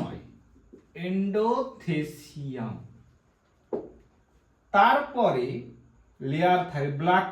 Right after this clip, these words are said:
কালার রাখছি, আচ্ছা, এটা one, two, three, one, two, three মানে কি? স্পিসিস ডিপেন্ডেন্ট, কারো একটা, কারো দুটো বা কারো তিনটে, এটা হচ্ছে বলা হয় মধ্যস্তর। তাহলে বাইরে থাকে একটা লেয়ার,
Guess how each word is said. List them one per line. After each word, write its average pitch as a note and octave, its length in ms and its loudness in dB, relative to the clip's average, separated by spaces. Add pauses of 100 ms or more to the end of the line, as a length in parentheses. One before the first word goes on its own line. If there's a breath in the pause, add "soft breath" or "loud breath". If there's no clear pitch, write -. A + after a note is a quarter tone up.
কালার E3+ 300 0
রাখছি, B2+ 260 -8 (120)
আচ্ছা, F3 200 -8
এটা A3+ 100 0 (220)
one, B3+ 140 4 (100)
two, D4+ 120 0 (120)
three, C4 220 -2 (1700)
one, G#3+ 200 4
two, C#4+ 160 -4
three C#4+ 220 -6
মানে C4+ 160 2
কি? C4 60 -8 (120)
স্পিসিস B3+ 380 -4 (100)
ডিপেন্ডেন্ট, G3+ 480 0 (420)
কারো C3 200 -2 (180)
একটা, G#3+ 260 -4 (140)
কারো - 180 -2 (120)
দুটো E3+ 220 -4 (140)
বা E3+ 160 0
কারো E3+ 240 0
তিনটে, F#3+ 340 -2 (760 soft breath)
এটা F3+ 160 -2 (100)
হচ্ছে D3 320 -4
বলা D3 160 -4
হয় G3 120 -2 (120)
মধ্যস্তর। C3 920 -4 (1900)
তাহলে G#3+ 200 0 (160)
বাইরে A3+ 320 6 (120)
থাকে A#3+ 200 0 (160)
একটা A#3+ 220 -2 (100)
লেয়ার, A#3 240 4